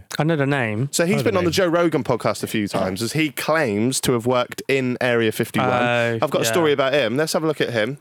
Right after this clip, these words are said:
Speaker 2: Go back on his bio, please. I wanna see, wanna see what it says.
Speaker 3: Stephen King?
Speaker 2: It does look a bit, yeah. Uh, Robert Scott Lazar is an American conspiracy theorist who claims to have been hired in the li-, late nineteen eighties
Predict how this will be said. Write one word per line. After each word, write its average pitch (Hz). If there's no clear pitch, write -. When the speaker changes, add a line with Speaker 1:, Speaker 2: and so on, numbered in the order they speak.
Speaker 2:
Go 170
back 170
on 147
his 127
bio, 107
please. 143
I -
wanna 117
see, 120
wanna 123
see 131
what 110
it 104
says. 101
Speaker 3:
Stephen 196
King? 117
Speaker 2:
It 160
does 233
look 311
a 180
bit, 127
yeah. 143
Uh, 165
Robert 196
Scott -
Lazar 165
is 139
an 139
American 170
conspiracy 165
theorist 107
who 131
claims 160
to 160
have 131
been 143
hired 165
in 165
the 156
li-, 160
late 180
nineteen 139
eighties 113